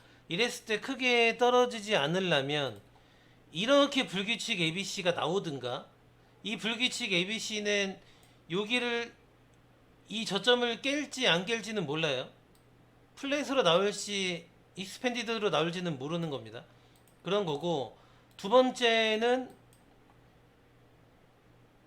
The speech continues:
두 번째는 이렇게 불규칙 에이비씨 이후로 가는 거예요. 이때는 여기를 안 깨,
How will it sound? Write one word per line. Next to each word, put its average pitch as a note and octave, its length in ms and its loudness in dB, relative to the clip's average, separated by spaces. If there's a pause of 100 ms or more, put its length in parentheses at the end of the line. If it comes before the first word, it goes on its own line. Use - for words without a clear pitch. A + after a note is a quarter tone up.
(520)
두 - 120 -18
번째는 F3+ 680 -4 (840)
이렇게 B3 560 4
불규칙 G3+ 500 -2
에이비씨 F#3+ 640 -2
이후로 F3+ 300 -2
가는 E3 340 -4
거예요. C3+ 260 -2
이때는 G3+ 420 0
여기를 D#3+ 300 -2
안 C#3 200 -6
깨, F#3 320 -6